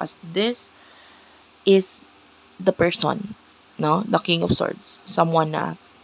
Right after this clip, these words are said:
very, I'm, I, I'm seeing a, a professional person, like business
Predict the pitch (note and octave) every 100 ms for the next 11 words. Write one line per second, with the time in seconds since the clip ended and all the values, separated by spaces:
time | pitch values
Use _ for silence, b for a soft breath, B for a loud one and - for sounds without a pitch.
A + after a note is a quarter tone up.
0 | B B B - E3 F3 F3 E3+ - -
1 | - E3 C2 - - - - E3+ - F3+
2 | E3+ D3 - - - - E3 - E3 F#3
3 | F3 E3 - - - F#3+ F#3+ F3+ - D#3+
4 | E3 F3 E3 - -